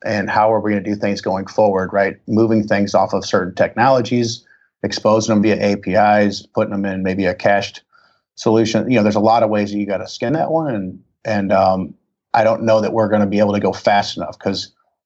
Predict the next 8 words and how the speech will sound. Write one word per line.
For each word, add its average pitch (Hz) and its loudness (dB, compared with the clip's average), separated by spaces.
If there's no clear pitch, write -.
in 117 2
my 143 4
analogies, 110 0
it's 104 -8
like 98 -6
you 110 -6
break 113 -2
down 107 0